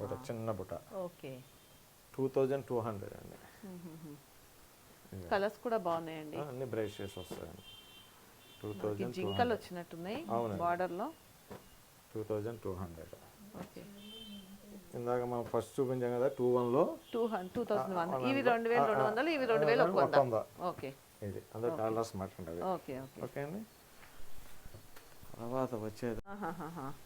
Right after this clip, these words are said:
Speaker 1: చూడండి. పళ్ళు. ఇది బ్లౌజ్ వస్తుందండి.
Speaker 2: ఆహా, ఓకే.
Speaker 1: ఇదిగోండి.
Speaker 2: బ్లౌజ్ బాగా
Speaker 1: కింద అంతా
Speaker 2: ఇచ్చారు.
Speaker 1: కూడా పిచ్చివాయి డిజైన్ కింద బోర్డర్‌లో.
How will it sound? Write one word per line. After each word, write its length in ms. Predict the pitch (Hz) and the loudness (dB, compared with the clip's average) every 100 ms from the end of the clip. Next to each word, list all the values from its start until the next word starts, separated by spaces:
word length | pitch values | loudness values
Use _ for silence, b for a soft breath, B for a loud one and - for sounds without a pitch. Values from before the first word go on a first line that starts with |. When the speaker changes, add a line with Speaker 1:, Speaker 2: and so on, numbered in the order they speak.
| - - - - - - | -16 -16 -14 -12 -8 -4
Speaker 1:
చూడండి. 280 | 113 98 - - - - - - - - - - - - - - - - - - - - - - - - | -2 -2 0 0 0 -4 -6 -8 -10 -12 -14 -18 -20 -20 -20 -18 -20 -18 -18 -18 -14 -14 -12 -14 -10 0
పళ్ళు. 320 | 113 113 113 - - - - - - - - - - - - - - - - - - - - - - - - - | 4 6 4 0 -10 -12 -14 -16 -16 -14 -14 -16 -16 -18 -18 -18 -18 -16 -16 -14 -16 -18 -18 -20 -20 -20 -12 -2
ఇది 100 | 120 | 0
బ్లౌజ్ 320 | 107 110 107 | 6 8 8
వస్తుందండి. 460 | 98 - 90 85 85 - - 277 | 4 0 -6 -6 -8 -10 -10 -6
Speaker 2:
ఆహా, 440 | 294 285 247 165 175 - - - | -4 0 0 -2 -4 -12 -14 -8
ఓకే. 460 | 214 214 214 165 160 - - - | -6 -4 -4 -4 -6 -14 -16 -6
Speaker 1:
ఇదిగోండి. 200 | 107 98 | -2 0
Speaker 2:
బ్లౌజ్ 280 | 170 180 | 2 0
బాగా 180 | 160 165 | 2 2
Speaker 1:
కింద 100 | 165 | 2
అంతా 140 | 107 156 | 0 2
Speaker 2:
ఇచ్చారు. 160 | 113 | 4
Speaker 1:
కూడా 160 | 107 123 | 6 4
పిచ్చివాయి 460 | 135 107 120 117 | 4 2 4 6
డిజైన్ 360 | 110 104 104 101 | 6 4 2 0
కింద 200 | 104 98 | 0 0
బోర్డర్‌లో. 640 | 98 101 104 107 104 147 | 4 4 6 6 6 4